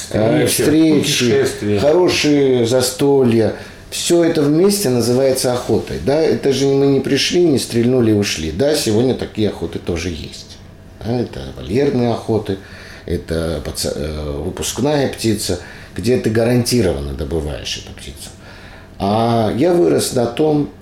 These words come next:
Speaker 1: что мы могли два дня покататься и не выстрелить, но провести прекрасное время с папиными друзьями, которые превращались в профессора, академики, инженера, начальники трестов, превращались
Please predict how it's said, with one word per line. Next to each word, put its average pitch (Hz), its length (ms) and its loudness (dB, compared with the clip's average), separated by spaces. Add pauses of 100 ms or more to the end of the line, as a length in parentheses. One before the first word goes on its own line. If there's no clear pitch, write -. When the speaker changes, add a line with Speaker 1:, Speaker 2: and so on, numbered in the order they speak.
(340)
Speaker 1:
что 110 460 0
мы 113 160 2
могли 117 360 2
два 110 180 2
дня 117 180 2
покататься 117 760 -2 (640)
и - 60 -4
не 95 140 2
выстрелить, 87 600 -2 (420)
но 101 160 0
провести 117 420 0
прекрасное 117 640 0
время 113 460 2 (280)
с - 80 -10
папиными 98 520 0
друзьями, 104 680 0 (420)
которые 98 420 0
превращались 98 800 0
в - 60 -12
профессора, 92 880 -2
академики, 92 1080 -2
инженера, 92 800 0
начальники 107 580 0
трестов, 98 460 -2
превращались 107 720 0